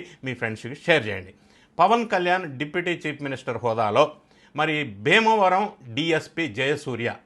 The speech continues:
ఒకసారి భీమవరం డీఎస్పీ జయసూర్య గురించి బ్యాక్‌గ్రౌండ్ ఒకసారి మనం ముందు పరిశీలన చేసుకొని తర్వాత మనం సబ్జెక్టులోకి వెళ్ళిపోదాం. భీమవరం ప్రస్తుతం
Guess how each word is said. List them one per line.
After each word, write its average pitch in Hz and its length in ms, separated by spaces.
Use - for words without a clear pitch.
ఒకసారి 214 420
భీమవరం 196 440
డీఎస్పీ 156 460
జయసూర్య 151 540
గురించి 117 320
బ్యాక్‌గ్రౌండ్ 185 520
ఒకసారి 147 360
మనం 131 200
ముందు 135 240
పరిశీలన 123 540
చేసుకొని 196 420
తర్వాత 131 320
మనం 139 200
సబ్జెక్టులోకి 123 480
వెళ్ళిపోదాం. 107 400
భీమవరం 202 600
ప్రస్తుతం 196 500